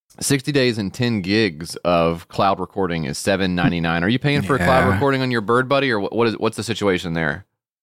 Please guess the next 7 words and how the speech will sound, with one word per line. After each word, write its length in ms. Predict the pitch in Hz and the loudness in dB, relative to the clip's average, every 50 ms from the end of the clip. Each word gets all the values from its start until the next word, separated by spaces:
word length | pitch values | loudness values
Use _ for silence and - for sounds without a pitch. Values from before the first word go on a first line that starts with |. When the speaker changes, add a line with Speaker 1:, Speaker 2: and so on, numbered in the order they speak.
| _ _ _ _ _ - | _ _ _ _ _ -8
Speaker 2:
It's 100 | 110 - | -4 -2
free. 380 | - 170 185 202 170 156 143 - - _ _ _ _ _ _ _ | 2 2 4 4 2 0 -2 -4 -10 _ _ _ _ _ _ _
It's 100 | _ - | _ -2
totally 280 | 117 120 123 139 143 | 0 2 2 2 2
free. 380 | 139 - 180 170 165 160 156 147 _ _ _ _ _ _ _ _ _ _ _ _ _ _ _ _ _ _ _ _ _ _ _ _ _ _ _ _ _ _ _ _ _ _ _ _ _ _ _ _ _ _ _ _ | 0 0 2 2 4 2 2 -2 _ _ _ _ _ _ _ _ _ _ _ _ _ _ _ _ _ _ _ _ _ _ _ _ _ _ _ _ _ _ _ _ _ _ _ _ _ _ _ _ _ _ _ _
So. 420 | - - 87 82 85 87 87 92 - _ - | -10 -4 -2 -2 0 0 -2 -4 -10 _ -6
Speaker 1:
Okay. 360 | 113 113 - 117 90 80 90 | -6 -4 0 0 0 0 0